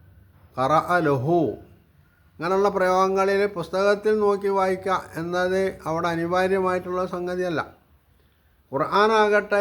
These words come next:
ഇവിടെ ആദ്യമായി അവതരിച്ച ഈ, ഏ, ദിവ്യ വചനങ്ങളിൽ എന്ത് നോക്കി വായിക്കുക എന്ന് പറയുന്നില്ല. അവിടെ ഇഖ്റ, വായിക്കുക എന്ന് മാത്രമേ പറയുള്ളൂ. രണ്ട് സ്ഥലത്തും അത്രേ പറയുള്ളൂ. "ഇഖ്റ ബിസ്മി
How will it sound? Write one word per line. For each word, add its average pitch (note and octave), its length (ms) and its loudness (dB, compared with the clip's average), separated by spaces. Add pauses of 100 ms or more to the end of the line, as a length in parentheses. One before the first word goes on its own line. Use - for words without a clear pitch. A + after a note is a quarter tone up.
(120)
ഇവിടെ F#3 280 0 (200)
ആദ്യമായി F#3+ 540 2 (120)
അവതരിച്ച F#3 440 -2 (300)
ഈ, E3+ 140 -2 (760)
ഏ, C#3+ 40 -2 (200)
ദിവ്യ D3+ 300 -2 (260)
വചനങ്ങളിൽ D#3+ 680 0 (1000)
എന്ത് F3+ 320 0 (100)
നോക്കി G3+ 400 2
വായിക്കുക F#3+ 440 0 (200)
എന്ന് F#3+ 120 -2
പറയുന്നില്ല. D#3 460 0 (220)
അവിടെ D3 240 -2 (100)
ഇഖ്റ, F#3 240 -6 (540)
വായിക്കുക E3+ 640 -2 (420)
എന്ന് D#3+ 140 -6 (100)
മാത്രമേ D#3 420 -4 (100)
പറയുള്ളൂ. A2+ 360 -2 (960)
രണ്ട് D#3+ 280 2
സ്ഥലത്തും G3 540 0
അത്രേ F#3+ 300 0
പറയുള്ളൂ. D3+ 340 0
"ഇഖ്റ D3+ 180 -4 (200)
ബിസ്മി F3+ 340 -4